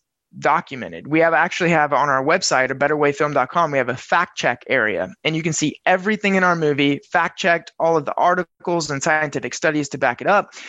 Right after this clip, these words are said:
And so the people who are actually coming at us, you know, sometimes against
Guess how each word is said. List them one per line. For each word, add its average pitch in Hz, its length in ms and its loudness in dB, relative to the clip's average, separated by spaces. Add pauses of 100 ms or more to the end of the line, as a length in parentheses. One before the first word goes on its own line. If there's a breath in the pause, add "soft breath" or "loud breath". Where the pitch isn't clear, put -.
(300 loud breath)
And 165 120 0
so 190 60 -2
the 180 80 0
people 220 240 0
who 196 80 4
are 170 80 4
actually 165 320 0
coming 156 400 0
at 143 160 4
us, 139 320 -2
you 139 100 -6
know, 131 140 0
sometimes 147 560 0
against 147 420 -4